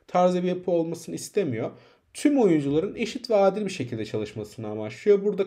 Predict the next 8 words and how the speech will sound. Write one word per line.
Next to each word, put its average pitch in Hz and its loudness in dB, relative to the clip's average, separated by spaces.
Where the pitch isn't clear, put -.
Camino'nun 190 0
subnet 190 2
desteği 139 2
de 240 -4
ileride 143 4
göreceğiz 120 2
bunları 107 -8
da. 254 -8